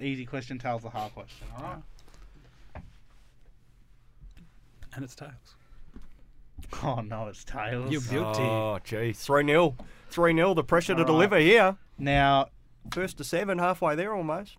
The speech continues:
Speaker 1: what you can really do here, Stephen, is you're gonna get the easy question. So as long as you get it right first, I'll just ask you the question. Let's see if you get it.
Speaker 2: Is it not open to J L as well?
Speaker 1: It is not open to J L.
Speaker 2: Oh.
Speaker 3: That's fine by me. I, I've, I've got no chance of getting this correct. So it's all
Speaker 1: Okay.
Speaker 3: up to you whether you can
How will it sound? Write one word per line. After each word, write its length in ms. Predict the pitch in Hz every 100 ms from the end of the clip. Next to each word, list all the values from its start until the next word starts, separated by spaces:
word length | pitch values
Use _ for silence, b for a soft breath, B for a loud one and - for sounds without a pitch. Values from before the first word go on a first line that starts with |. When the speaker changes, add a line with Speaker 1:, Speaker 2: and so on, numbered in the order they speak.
| -
Speaker 1:
what 200 | - 160
you 100 | 156
can 160 | 143 147
really 260 | 143 135 127
do 140 | 135
here, 300 | 127 127 127
Stephen, 420 | 123 139 127 123
is 140 | 120 120
you're 80 | 135
gonna 140 | 170
get 100 | 151
the 80 | 139
easy 180 | 127 117
question. 400 | 135 120 - 107
So 100 | 120
as 120 | 127
long 100 | 175
as 80 | 147
you 80 |
get 220 | 107 120 120
it 60 |
right 340 | 110 110 110 -
first, 460 | 117 107 135 - B B B B
I'll 140 | 120
just 160 | 117 151
ask 220 | 156 143
you 80 | 127
the 40 |
question. 380 | - 107 - 113
Let's 140 | 110 -
see 80 |
if 80 | 123
you 80 | -
get 140 | 110 120
it. 100 | - -
Speaker 2:
Is 100 | 175
it 80 | 185
not 160 | 147
open 260 | 147 151 143
to 160 | 135 131
J 200 | 135 127
L 120 | 127
as 140 | 123 120
well? 240 | 135 196
Speaker 1:
It 80 | 208
is 100 | 110
not 220 | 139 143
open 300 | 139 127 120
to 80 | 110
J 120 | 120
L. 60 | 147 196 127
Speaker 2:
Oh. 180 | 147 -
Speaker 3:
That's 160 | 107 -
fine 220 | 135 123
by 120 | 107
me. 220 | 117 123
I, 240 | 120 127 127
I've, 100 | 127
I've 360 | 117 110 -
got 160 | 110 101
no 180 | 113 131
chance 380 | 123 107 107
of 80 | 113
getting 240 | 117 107 104
this 120 | 98
correct. 440 | - 107 104 -
So 140 | 120 113
it's 160 | -
all 60 | 139
Speaker 1:
Okay. 80 | 120
Speaker 3:
up 100 | -
to 100 | 120
you 220 | 127 135
whether 160 | 117 117
you 160 | 120
can 300 | 120 120 107